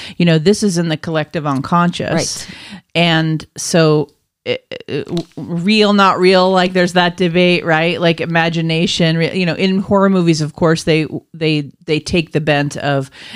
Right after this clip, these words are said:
Speaker 1: it's actually really a creature that's coming to get you and you have
Speaker 2: Mm-hmm.
Speaker 1: to defeat it and all of that, which is important for culture. It's important for story. It's important for horror movies.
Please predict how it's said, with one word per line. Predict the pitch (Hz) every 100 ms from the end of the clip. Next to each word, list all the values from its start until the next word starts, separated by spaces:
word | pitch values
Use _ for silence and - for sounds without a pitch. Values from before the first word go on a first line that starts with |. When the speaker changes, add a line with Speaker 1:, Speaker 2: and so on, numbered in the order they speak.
| -
Speaker 1:
it's | 165
actually | 156 151 170 151
really | 147 139
a | 139
creature | - 147 147 135
that's | 135 139 - - -
coming | 160 143
to | 160
get | 143 135
you | 127 143 139
and | 139
you | 143
have | 156 156
Speaker 2:
Mm-hmm. |
Speaker 1:
to | 143
defeat | 135 - 147 139
it | 107 -
and | 117
all | 113
of | 117
that, | 90 -
which | 180
is | 202
important | 196 190 330 185 151
for | - 151 139 135 - - - -
culture. | 277 269 226 202
It's | 165 180
important | 196 180 170
for | 147
story. | - 226 208 196 190 180
It's | 170 165
important | 160 170 156
for | - 156
horror | 190 185
movies. | 180 175 170 170 160